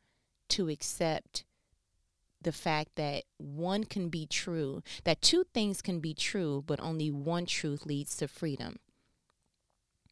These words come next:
I was like, "What do you, what do you mean?" He was like, "Well, you know, the sh-, truth shall set you free," is what you just read in John eight thirty-two, right? I was like, "Mm-hmm." He's like, "Okay."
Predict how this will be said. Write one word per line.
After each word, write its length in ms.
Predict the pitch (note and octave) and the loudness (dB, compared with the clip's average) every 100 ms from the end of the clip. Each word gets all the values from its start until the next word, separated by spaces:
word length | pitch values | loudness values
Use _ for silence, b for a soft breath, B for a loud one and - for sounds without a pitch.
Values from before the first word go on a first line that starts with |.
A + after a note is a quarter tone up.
| _ _ - | _ _ -12
I 100 | A3 | -8
was 180 | B3+ B3+ | -6 -6
like, 160 | F#3+ F3 _ | -8 -8 _
"What 100 | - | -8
do 60 | A3 | -4
you, 180 | A#3+ A3+ - _ _ _ _ _ | -4 -6 -16 _ _ _ _ _
what 80 | G#3+ | -2
do 80 | A3+ | 2
you 100 | A#3 | 2
mean?" 340 | B3 G3 E3+ - _ _ _ _ _ _ _ _ | 2 0 -4 -8 _ _ _ _ _ _ _ _
He 140 | - | -2
was 180 | A3 A3 | 0 2
like, 180 | G#3 G3 | 0 0
"Well, 360 | G3+ G3 A#3+ D4+ - _ _ _ - B B B B - | 0 2 2 -2 -10 _ _ _ -20 B B B B -2
you 120 | B3 | 0
know, 220 | F#3+ A3+ - _ - - | 0 -2 -10 _ -20 -18
the 140 | F3 D#3+ | 0 2
sh-, 140 | - - | 2 -2
truth 400 | - G3 G#3 - | -4 -2 -2 -4
shall 140 | B3+ B3+ | -6 -4
set 280 | - C4+ | -6 -4
you 80 | E4+ | -2
free," 280 | D#4+ F#3+ G#3 | 0 0 0
is 100 | G3+ | 0
what 160 | E3+ - | 0 0
you 80 | |
just 220 | G3 F#3+ G3 | 0 0 2
read 160 | F#3+ | 0
in 100 | F#3 | 2
John 220 | F#3 F3 - | 0 0 0
eight 180 | F3 E3+ | -2 0
thirty-two, 400 | E3 E3+ - G#3 | 0 -2 -2 0
right? 260 | D#3+ F#3 A3 | 0 -2 -4
I 80 | E3 | -4
was 140 | E3 | -4
like, 180 | D#3+ C#3+ - _ | -2 -6 -8 _
"Mm-hmm." 320 | D#3 D3 C#3+ B3 - _ - | -4 -2 -2 -4 -6 _ -10
He's 180 | - G3 | -2 0
like, 140 | F#3 - | 0 -2
"Okay." 240 | - G#3 | -4 -6